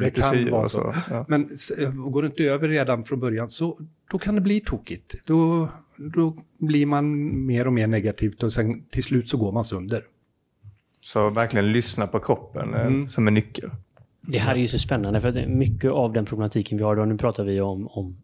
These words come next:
Speaker 3: om träning, så,
Speaker 1: Mm.
Speaker 3: va? Men att vi är disconnectade från kroppen, hur mycket vi trycker oss fel och, och konsekvenserna av detta.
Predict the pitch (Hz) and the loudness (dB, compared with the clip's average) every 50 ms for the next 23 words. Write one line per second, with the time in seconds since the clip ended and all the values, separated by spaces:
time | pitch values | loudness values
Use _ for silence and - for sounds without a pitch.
0 | _ - 110 98 - - - 120 113 107 98 90 92 101 107 117 117 107 120 107 | _ -8 -8 -8 -6 -2 0 0 2 0 0 -2 0 0 2 2 2 2 2 0
1 | 101 95 98 101 107 101 101 - - - - - - - - - _ _ - 123 | 0 0 0 0 0 0 -2 -4 -16 -18 -18 -18 -18 -20 -20 -20 _ _ -10 -8
2 | 110 104 - - - - - 123 - 151 135 117 107 98 107 - - - 120 110 | -8 -8 -10 -12 -10 -4 -4 -2 2 4 4 4 4 4 2 0 2 2 2 2
3 | - - - 101 92 - 107 98 - 110 - - 113 95 - - 117 123 123 - | 0 -4 -6 -6 -4 -4 -6 -2 -2 -2 -2 -2 -4 -2 2 2 2 2 2 0
4 | - - 98 101 98 - - 110 - - - 104 101 95 - - - - - 127 | -2 -2 -2 -2 -2 -4 -6 -6 -6 -4 -2 -2 -2 -2 -4 -8 -8 -2 0 2
5 | 117 120 123 117 104 95 92 95 101 107 - - 120 110 101 - - 104 - - | 4 4 4 4 2 2 0 -2 -4 -4 -2 0 0 0 2 0 -2 -4 -4 -6
6 | - - - 127 101 95 92 82 - - - 117 120 123 127 131 - - - 101 | -10 -2 -2 0 0 0 -4 -8 -8 -2 0 2 2 2 2 0 -2 -2 -6 -6
7 | 95 | -6